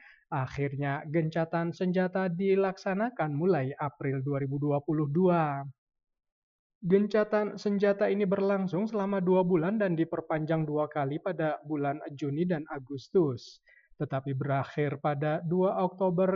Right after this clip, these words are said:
ketika pihak-pihak yang bertikai gagal memperbarui gencatan senjata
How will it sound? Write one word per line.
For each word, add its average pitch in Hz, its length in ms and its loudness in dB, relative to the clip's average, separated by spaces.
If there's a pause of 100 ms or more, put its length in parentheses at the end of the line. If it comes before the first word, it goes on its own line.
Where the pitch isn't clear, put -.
ketika 196 560 -4
pihak-pihak 143 640 -2
yang 135 240 -2
bertikai 143 800 -2
gagal 175 480 2
memperbarui 175 800 2
gencatan 175 560 0
senjata 170 800 0